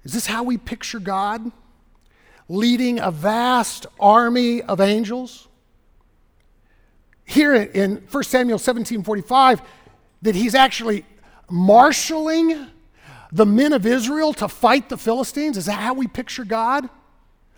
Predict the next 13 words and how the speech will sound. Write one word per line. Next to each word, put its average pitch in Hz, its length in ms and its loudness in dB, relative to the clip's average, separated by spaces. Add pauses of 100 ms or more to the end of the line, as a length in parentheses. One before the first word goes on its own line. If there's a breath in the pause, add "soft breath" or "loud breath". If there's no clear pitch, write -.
(160 soft breath)
I 214 100 0
dare 214 300 -2
say 220 280 -4
in 180 120 -6
twenty 233 300 -10
twenty-three, 214 640 -6
we're 170 180 -6
really 220 580 -2
nervous 170 520 -8
about 113 260 -14
that, 127 160 -12
aren't 131 220 -16
we? - 180 -18